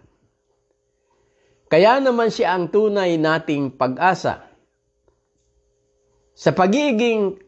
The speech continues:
kalinya ni Adan, ay dumating sa atin ang kamatayan. Ngunit sa mga piniling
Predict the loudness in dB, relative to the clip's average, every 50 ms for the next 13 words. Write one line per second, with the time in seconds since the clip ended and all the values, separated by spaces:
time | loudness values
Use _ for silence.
0 | _ _ _ _ _ _ _ -2 0 0 2 2 2 2 2 0 0 0 -2 -2
1 | -2 0 0 0 2 2 2 2 0 -2 -4 -8 -12 -14 -16 -20 -20 -20 -20 _
2 | _ _ _ _ _ _ _ _ _ _ _ _ -2 -2 0 2 2 2 2 2
3 | 0 2 2 2 2 2 -2 -4 -6 -8 -10 -12 -14 -14 -8 -4 0 2 4 4
4 | 2 2 -2 -4 -6 -4 -4 -6 -6 -6 -8 -6 -4 -4 -4 -4 -4 -4 -2 -2
5 | -2 -2 -2 -4 -8 -12 -18 _ _ _ _ _ _ _ _ _ _ _ _ _
6 | _ _ _ _ _ _ _ _ _ _ _ _ _ _ _ 0 2 4 4 6
7 | 4 2 2 0 0 2 2 0 0 0 0 2 2 4 4 4 4 4 4 4
8 | 4 2 2 2 -2 -4 -6 -8